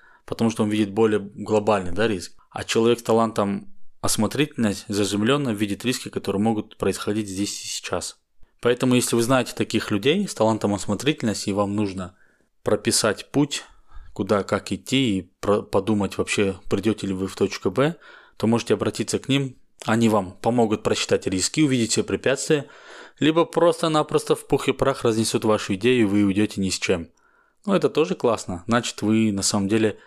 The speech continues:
не были подготовлены, или это не ваша идея, это не то, чем вы горите. Поэтому, друзья, применяйте, используйте свои сильные стороны, узнавайте о них.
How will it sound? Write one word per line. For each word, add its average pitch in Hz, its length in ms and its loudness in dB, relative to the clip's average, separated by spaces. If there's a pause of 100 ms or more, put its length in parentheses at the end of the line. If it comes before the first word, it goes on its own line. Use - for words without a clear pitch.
(300)
не 127 160 4
были 131 200 2
подготовлены, 120 960 2
или 101 600 2 (240)
это 110 240 0
не 107 120 2
ваша 110 340 0
идея, 107 480 2 (560)
это 104 220 -6
не 95 120 -2
то, 113 140 0
чем 101 220 -4
вы 90 100 -4
горите. 90 520 -2 (340)
Поэтому, 143 400 2
друзья, 123 500 0 (120)
применяйте, 117 760 4
используйте 127 600 0
свои 107 200 2
сильные 101 280 0
стороны, 98 360 0
узнавайте 113 680 2
о 101 60 2
них. 92 300 -4